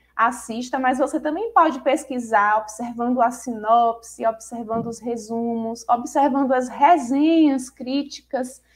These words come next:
relacionadas a alguns tipos de filmes, filmes recentes, lançamentos recentes, e montando aí a sua lista pra você assistir nas suas férias.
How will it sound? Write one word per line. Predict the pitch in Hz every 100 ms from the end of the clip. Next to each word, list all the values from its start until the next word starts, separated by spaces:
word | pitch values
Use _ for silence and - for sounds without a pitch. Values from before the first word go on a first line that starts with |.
| _ _ _
relacionadas | 240 247 254 285 254 240 240 247
a | 254
alguns | 233 240 254
tipos | 247 254 254 254
de | 247
filmes, | 247 240 247 247 247 -
filmes | 349 330 311
recentes, | 269 262 - - 254 277 262 247
lançamentos | 247 254 247 240 254 254 254
recentes, | 254 269 294 262 240 247 247 247
e | 285 466
montando | 440 415 - 285 302 294
aí | 269 262
a | 285
sua | 294 - 381
lista | 294 247 240 - 302 - _ _ _
pra | - 233
você | 254 262 247
assistir | 247 254 294 - - 226 247 _ _
nas | 214 247
suas | 269 320 -
férias. | - 175 - - - - -